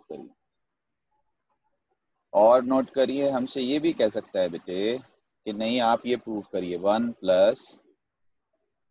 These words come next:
sine theta upon cos theta." एक और note करिए बेटे, हमसे ये भी कह सकता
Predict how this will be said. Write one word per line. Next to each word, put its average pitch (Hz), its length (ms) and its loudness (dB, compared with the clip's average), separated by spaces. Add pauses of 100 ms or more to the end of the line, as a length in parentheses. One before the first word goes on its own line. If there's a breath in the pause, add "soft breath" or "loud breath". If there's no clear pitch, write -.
(380)
sine 117 360 -4 (100)
theta 127 340 -2 (240)
upon 107 440 -2 (120)
cos 87 240 -2
theta." - 280 -20 (3000)
एक 107 160 -12
और 135 200 8
note 143 260 2
करिए 107 260 -2
बेटे, 123 380 -2
हमसे 117 300 -4
ये 117 180 -2
भी 143 120 -2
कह 107 160 -2
सकता 90 400 -8